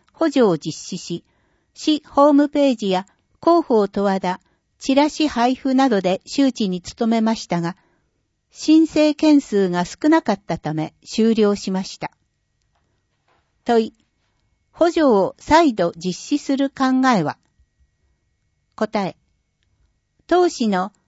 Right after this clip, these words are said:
令和六年の特殊詐欺被害額は約三千四百五十万円と高額化していることから、再度の実施について前向きに検討します。問い。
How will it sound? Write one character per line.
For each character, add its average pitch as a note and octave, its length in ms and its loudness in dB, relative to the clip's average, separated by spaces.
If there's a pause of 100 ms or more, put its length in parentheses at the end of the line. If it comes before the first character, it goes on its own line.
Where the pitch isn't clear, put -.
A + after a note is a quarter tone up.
(160)
令 D#4 220 4
和 A3+ 120 4
六 G#3 280 0
年 C4+ 240 4
の F#3 260 -6
特 A#3 240 -6
殊 - 140 -4
詐 D4 260 2
欺 G3 120 -2
被 A3+ 220 -4
害 C4 220 2
額 G#3 280 -4
は F3+ 180 -2 (320)
約 A#3 500 0
三 C4 340 2
千 C#4 280 4
四 B3+ 240 4
百 G3 340 -4
五 F#3+ 180 2
十 C#4+ 240 2
万 D4 280 4
円 F#3+ 200 -4
と - 240 -4 (280)
高 A#3+ 240 6
額 C4+ 300 0
化 C4 160 2
し - 140 -8
て B3 160 -2
い A#3+ 60 -2
る A#3+ 80 -2
こ A#3 140 -4
と B3 120 -2
か F#3 140 -2
ら、 F3 140 -8 (460)
再 E4 320 2
度 A3+ 120 2
の G3 140 0
実 F#3+ 220 -10
施 C#4 160 0
に C#4 160 4
つ C#4 120 -6
い A#3+ 100 -4
て F3 240 -10 (280)
前 A3+ 260 0
向 D4 100 2
き D4+ 140 0
に D4+ 140 4
検 G3 340 -4
討 F3+ 140 0
し - 120 -10
ま E3 160 -4
す。 - 160 -18 (1400)
問 G3+ 220 -4
い。 - 80 -16